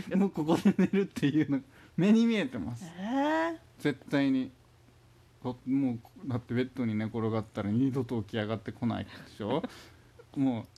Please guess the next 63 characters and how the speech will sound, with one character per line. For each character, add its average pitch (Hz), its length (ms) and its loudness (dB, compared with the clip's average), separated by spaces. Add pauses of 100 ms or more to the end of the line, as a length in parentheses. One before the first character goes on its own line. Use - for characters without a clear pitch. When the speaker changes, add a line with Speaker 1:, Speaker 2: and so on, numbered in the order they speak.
(260)
Speaker 2:
不 466 260 -4
可 196 120 6
逆 - 320 0
よ。 139 180 0 (320)
<laughs> 285 80 4 (1120)
生 208 240 4
活 190 340 0
が 170 160 4
あ 160 60 0
そ 175 140 0
こ 165 100 0
中 160 260 0
心 160 220 -4
に 151 100 2
な 143 120 0
っ 135 40 -14
て 113 100 -10
し - 140 -10
ま 107 160 -6
う 101 40 -12
か 107 120 -14
ら 87 160 -12 (140)
ダ 107 120 -4
メ 101 120 -6
で 101 120 -14
す。 - 100 -20
Speaker 1:
そ 269 80 -12
ん 349 60 -12
な 427 120 -12
こ 427 180 -8
と - 80 -6
は 180 80 -6
な 156 100 -8
い 135 60 -12
ん - 60 -16
だ。 - 80 -20 (260)
Speaker 2:
わ 110 100 -8
か - 180 -14
っ - 20 -14
た？ 123 40 -14 (280)
Speaker 1:
う 147 40 -14
ん。 139 300 -16 (840)
Speaker 2:
ソ 123 140 -4
フ 113 140 -8
ァ 135 40 0
ー 143 60 0
ベ 143 60 0
ッ 113 40 -4 (120)
ド 143 140 -2
だ 139 140 -4
け 143 100 -6
は 123 80 -2
な 101 120 -6
い。 - 40 -16 (400)
<laughs> - 400 -10
任 123 260 -2
天 120 200 -2
堂 113 80 0
に 113 100 0
投 113 180 -4
資 107 60 -8
す - 120 -14
る。 - 60 -20